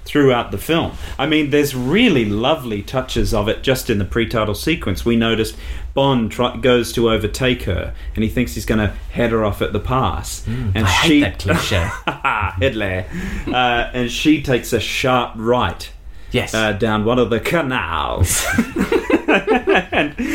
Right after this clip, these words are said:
Speaker 1: and Bond's overshot it, so he
Speaker 2: Yes.
Speaker 1: has to double back.
Speaker 2: Spins it around.
Speaker 1: Hubris, Mister Bond. I love that.
Speaker 2: Yes.
Speaker 1: Uh, a, a, there's, uh, good little moments in the ski scene, uh, when he thinks that he's got that,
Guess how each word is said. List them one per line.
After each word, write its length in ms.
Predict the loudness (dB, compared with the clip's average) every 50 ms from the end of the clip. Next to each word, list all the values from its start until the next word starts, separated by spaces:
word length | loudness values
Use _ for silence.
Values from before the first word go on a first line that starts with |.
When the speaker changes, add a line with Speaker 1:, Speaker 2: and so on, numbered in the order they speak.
| -4 -4 -2
Speaker 1:
and 240 | -2 -2 -2 0 0
Bond's 360 | 0 2 2 2 0 0 2
overshot 460 | 2 2 2 0 -2 -2 0 2 2 2
it, 180 | 0 -2 -4 -10 -14 -14 -14 -16 -16 -8
so 140 | -2 2 4
he 60 | 4
Speaker 2:
Yes. 240 | 6 4 2 0 -2
Speaker 1:
has 80 | -4 0
to 40 | 2
double 240 | 2 2 2 2
back. 400 | 2 2 2 2 0 -2 -6 -12 -12
Speaker 2:
Spins 800 | -10 -8 -6 -4 -6 -6 -6 -8 -10 -8 -4 0 0 2 2 2
it 80 | 2
around. 140 | 4 4 2
Speaker 1:
Hubris, 260 | 2 2 0 -2 -2
Mister 280 | -2 -4 -4 -4 -4 -2
Bond. 360 | 0 0 0 0 0 -2 -6 -6 -4
I 140 | -4 -2 0
love 500 | 0 2 2 2 2 2 0 0 -2 -2
that. 320 | -2 -2 -2 -4 -8 -6 -4
Speaker 2:
Yes. 480 | 0 0 2 2 0 0 -2 -4 -4
Speaker 1:
Uh, 420 | -2 0 2 2 2 2 0 0 -2 -2
a, 200 | 0 2 2 2 2 0
a, 160 | 0 -2 -4 -10 -12 -14 -14 -14 -14 -14 -12
there's, 420 | -2 2 2 4 4 2 2 2 2
uh, 240 | 4 6 6 4 2 2
good 200 | 2 2 2 4
little 180 | 4 2 4 4
moments 380 | 4 4 4 2 2 0 0 2
in 100 | 2 2
the 80 | 2 0
ski 380 | -2 -2 0 2 4 4 4
scene, 520 | 2 0 0 0 0 0 0 -4 -6 -8 -10 -12 -12 -12 -10 -6 -2
uh, 160 | 0 0 0
when 140 | 0 0 0
he 80 | 0 0
thinks 340 | 0 0 -2 -2 -2 -2
that 120 | 0 0 0
he's 160 | 0 -2 0
got 240 | 0 0 2 2 2
that, 260 | 0 0 0 -2 -6